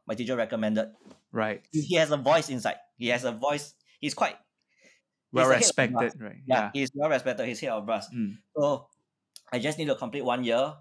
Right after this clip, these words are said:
Speaker 1: and the next semester I just need to come back for two weeks.
Speaker 2: Okay.
Speaker 1: So I, I, can, I can come back and just do my final, final jury.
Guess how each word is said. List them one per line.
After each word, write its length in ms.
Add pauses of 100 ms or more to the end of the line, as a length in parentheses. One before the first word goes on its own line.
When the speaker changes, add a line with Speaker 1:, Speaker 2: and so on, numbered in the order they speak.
(140)
Speaker 1:
and 120
the 80
next 480 (120)
semester 400
I 100
just 200
need 80
to 60
come 200
back 160
for 120
two 120
weeks. 300 (420)
Speaker 2:
Okay. 420
Speaker 1:
So 80
I, 60 (180)
I, 40
can, 200
I 60
can 100
come 160
back 140
and 120
just 220
do 100
my 360
final, 920 (960)
final 300
jury. 500